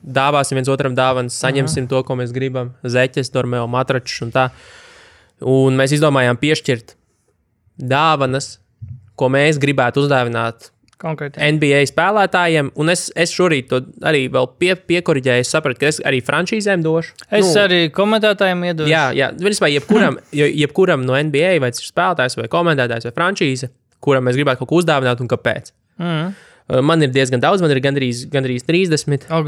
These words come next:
Speaker 2: Dievs,
Speaker 1: Man
Speaker 2: labi.
Speaker 1: ir ļoti daudz. Bet
Speaker 2: Labi, man nav tik daudz, man ir kādi piecpadsmit varbūt.
Speaker 1: Ā, mēs
Speaker 2: Riskē.
Speaker 1: varam sākt, kur tu gribi sākt, vai es
Speaker 2: Es
Speaker 1: sākšu?
Speaker 2: sākšu ar
Speaker 1: Davai,
Speaker 2: Kristapu
Speaker 1: sāk.
Speaker 2: Porziņģi.
Speaker 1: Jā,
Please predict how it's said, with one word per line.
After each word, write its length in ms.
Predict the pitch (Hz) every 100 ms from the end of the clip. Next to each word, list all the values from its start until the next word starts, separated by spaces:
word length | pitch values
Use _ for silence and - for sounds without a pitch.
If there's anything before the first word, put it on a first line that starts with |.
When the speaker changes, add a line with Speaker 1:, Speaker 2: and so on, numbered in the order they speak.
| 139
Speaker 2:
Dievs, 320 | 156 151 135
Speaker 1:
Man 120 | 135 139
Speaker 2:
labi. 80 | 131
Speaker 1:
ir 60 | 127
ļoti 160 | 120
daudz. 300 | 113 120 -
Bet 140 | 170 147
Speaker 2:
Labi, 240 | 147 143
man 220 | 147 151 151
nav 100 | 143
tik 80 | 143
daudz, 160 | 143 143
man 140 | 143
ir 60 | 139
kādi 160 | 139 139 - -
piecpadsmit 400 | 147 - - 143
varbūt. 220 | 139 139 - 127 - - -
Speaker 1:
Ā, 120 | 135 131 131
mēs 300 | 139 143 143
Speaker 2:
Riskē. 80 | 131
Speaker 1:
varam 380 | 139 135 127 110
sākt, 640 | 123 - 160 175 160 - -
kur 160 | 131
tu 80 | 131
gribi 240 | 127 143 151
sākt, 300 | 160 151 131
vai 140 | 127
es 80 | 143
Speaker 2:
Es 140 | 180 151
Speaker 1:
sākšu? 20 |
Speaker 2:
sākšu 300 | 214 170 180
ar 40 | 135
Speaker 1:
Davai, 140 | 131
Speaker 2:
Kristapu 320 | 240 214 165 160
Speaker 1:
sāk. 40 |
Speaker 2:
Porziņģi. 560 | 220 285 226 165 139 135
Speaker 1:
Jā, 160 | 127